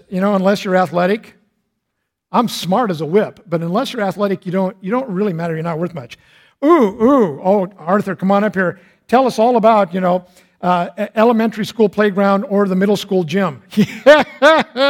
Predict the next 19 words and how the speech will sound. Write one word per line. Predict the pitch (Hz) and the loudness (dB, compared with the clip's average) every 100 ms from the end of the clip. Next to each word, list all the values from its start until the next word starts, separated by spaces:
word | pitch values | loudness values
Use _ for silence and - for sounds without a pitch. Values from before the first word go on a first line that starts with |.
| 277 262 185 - - | 2 0 -6 -16 -12
Yeah, | 202 196 151 | -2 0 0
sit | - 185 190 | -4 -4 -2
on | 180 170 | 0 -2
down, | 156 113 - - _ | -4 -6 -16 -20 _
you | 190 180 | -2 -2
clumsy | 143 202 190 180 | 0 0 0 -6
fool, | 165 202 190 190 | -6 -2 0 2
you. | 185 190 208 - - _ _ _ - - _ 165 | 0 0 -2 -8 -20 _ _ _ -20 -20 _ -2
Okay? | 196 240 220 _ _ _ _ - | 0 -2 -6 _ _ _ _ -4
And | 185 | 0
he | 311 | 2
gets | 311 - | 0 2
laughed | 240 277 269 | 2 2 0
at | 277 277 | 0 0
and | 254 | 0
he | |
gets | 226 247 | -2 -2
left | 233 262 254 269 | 2 0 0 -2
out, | 277 185 208 | 0 2 0